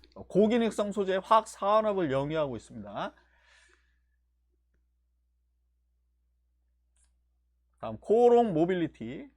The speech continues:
어, 자동차 유통을 담당하고 있습니다. 코오롱 그룹에. 어, 요 모빌리티는 한 번씩 뭐 이렇게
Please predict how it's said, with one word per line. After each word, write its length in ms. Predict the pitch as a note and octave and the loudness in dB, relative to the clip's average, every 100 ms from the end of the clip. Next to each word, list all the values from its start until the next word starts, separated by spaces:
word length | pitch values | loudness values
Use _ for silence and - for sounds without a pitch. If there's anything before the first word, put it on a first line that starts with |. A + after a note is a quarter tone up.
| _ - | _ -20
어, 120 | G2 | -10
자동차 460 | C3+ G3 G#3+ A3 C#3 | 0 0 2 0 0
유통을 680 | D#3+ - G#3 G#3 F#3+ F#3+ E3+ | -4 -2 -2 -2 -4 -8 -6
담당하고 520 | B2 C3 C3+ B2+ A2 | -8 -6 -8 -8 -12
있습니다. 300 | - G2 F#2+ | -16 -18 -18
코오롱 340 | - D3+ C#3+ A#2 | -14 -14 -14 -14
그룹에. 460 | F#2+ F2+ G#2 B3 _ _ - _ _ _ _ _ _ _ _ _ _ _ _ | -16 -16 -14 -14 _ _ -20 _ _ _ _ _ _ _ _ _ _ _ _
어, 140 | - G2 | -20 -12
요 120 | C3 | -8
모빌리티는 960 | B2+ E3+ A3+ A3 G3+ - G3+ F#3+ F#3+ G#3 | -2 0 0 -2 -4 -6 -6 -6 -6 -8
한 260 | - A#3+ | -6 -2
번씩 320 | B3+ A#3+ G#3 F#3 | -2 -2 -4 -6
뭐 140 | E3 | -6
이렇게 440 | C3+ - A#2+ D#3+ | -8 -10 -10 -10